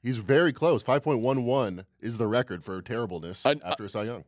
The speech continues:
Speaker 2: another guy that you, you didn't mention, but I think warrants mentioning because we've talked about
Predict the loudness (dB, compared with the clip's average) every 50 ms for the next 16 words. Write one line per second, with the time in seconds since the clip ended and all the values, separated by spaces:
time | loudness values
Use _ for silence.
0 | _ 4 4 4 4 4 4 4 2 2 0 2 2 2 2 4 4 2 2 2
1 | 0 0 0 0 0 -2 -2 -2 -2 -2 0 0 0 0 0 0 0 0 0 0
2 | 0 0 0 0 2 0 0 0 0 0 -2 -2 -2 -2 -2 0 0 0 0 -2
3 | -2 -2 -2 -2 0 0 -2 0 0 -2 -2 -2 -2 -2 -4 -2 -2 -4 -6 -4
4 | -2 -2 -2 -2 -2 -2 -2 0 0 0 -2 -4